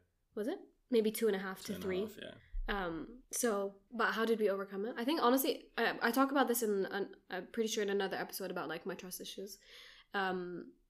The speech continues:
Speaker 1: but it just, it took a lot of time to heal, I think.
Speaker 2: Yeah.
Speaker 1: And having, giving your partner the chance to prove to you that they can trust you through actions rather than words,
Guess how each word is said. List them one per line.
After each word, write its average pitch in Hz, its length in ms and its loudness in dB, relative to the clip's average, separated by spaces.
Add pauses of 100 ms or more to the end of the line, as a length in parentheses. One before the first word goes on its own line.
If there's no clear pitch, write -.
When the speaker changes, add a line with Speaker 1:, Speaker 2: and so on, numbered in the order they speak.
(300)
Speaker 1:
but 220 120 4
it 202 60 4
just, 208 220 -6
it 226 100 -2
took 240 140 0
a 233 40 4
lot 208 140 2
of 196 60 -4
time 190 280 -4
to 190 100 -14
heal, 196 280 -6
I 190 100 -8
think. 202 460 -8
Speaker 2:
Yeah. 92 240 -2 (140)
Speaker 1:
And 208 420 2
having, 208 420 2 (200)
giving 226 340 8
your 202 160 2
partner 208 500 0
the 196 100 -2
chance 196 420 -4
to 208 120 -6
prove 190 300 -8
to - 140 -10
you 190 100 -2
that 185 140 -8
they 185 120 -4
can 190 220 -10
trust 180 360 -12
you 226 160 -2 (200)
through 233 160 8
actions 202 520 2
rather 185 240 -4
than 190 200 -8
words, 196 360 -8